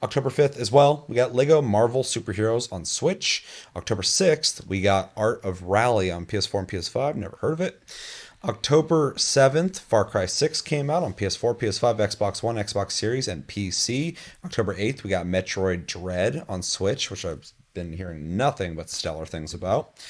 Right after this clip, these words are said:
October eighth, we also got Tetris Effect Connected on Switch. October twelfth, which is technically today, Back four Blood's finally out on P S four, P S five, Xbox One, Xbox Series, and P C.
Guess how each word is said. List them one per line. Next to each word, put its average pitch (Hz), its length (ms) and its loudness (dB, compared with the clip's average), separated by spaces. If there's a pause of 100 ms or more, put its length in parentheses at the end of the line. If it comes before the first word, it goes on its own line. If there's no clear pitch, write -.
(220)
October 104 340 0
eighth, 104 240 -2
we 98 100 -6
also 107 360 0
got 104 320 0
Tetris 110 280 -2
Effect 107 500 -2
Connected 92 580 -2
on 82 160 -8
Switch. - 500 -4 (260)
October 101 580 -2
twelfth, 135 680 4 (300)
which 90 320 -4
is 90 480 -6
technically 127 640 -2
today, 98 520 0 (560)
Back 92 200 -2
four 110 120 -8
Blood's 147 320 4
finally 98 440 4
out 113 260 4
on 95 140 -4
P 123 160 -2
S 113 120 0
four, 123 200 2
P - 140 -2
S 120 140 0
five, 123 200 4
Xbox 113 460 0
One, 120 100 0
Xbox 110 320 -4
Series, 127 300 -2
and 90 260 -6
P 131 160 -4
C. 135 460 -4